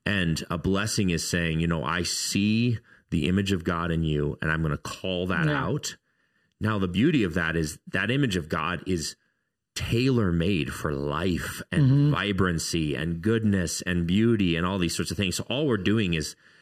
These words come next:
Speaker 1: asking God to unleash at a greater
Speaker 2: Mm.
Speaker 1: level what they were actually made for.
Speaker 2: And this, so this fascinates me in that, like,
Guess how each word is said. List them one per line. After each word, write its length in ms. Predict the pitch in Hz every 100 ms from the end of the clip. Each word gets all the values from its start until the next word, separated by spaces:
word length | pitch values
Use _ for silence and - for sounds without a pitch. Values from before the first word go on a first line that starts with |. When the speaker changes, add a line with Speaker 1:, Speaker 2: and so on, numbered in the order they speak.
| _ _
Speaker 1:
asking 540 | 92 92 - - 87 82
God 340 | 80 80 78
to 260 | - 87 82
unleash 840 | 85 85 76 80 95 80 - - - _ -
at 100 | 80
a 60 |
greater 380 | 78 - 85 87
Speaker 2:
Mm. 80 | 78
Speaker 1:
level 480 | 85 90 71 69 - _ _ _ _ -
what 300 | 87 87 -
they 100 | 92
were 200 | 78 69
actually 500 | 78 73 - 82 73
made 340 | 71 71 71 -
for. 260 | 53 - 208
Speaker 2:
And 120 | 220
this, 240 | 262 -
so 100 | -
this 220 | 190 233
fascinates 720 | - 156 151 - 156 147 147 147
me 200 | 139 135
in 100 | 135
that, 140 | 139
like, 180 | 139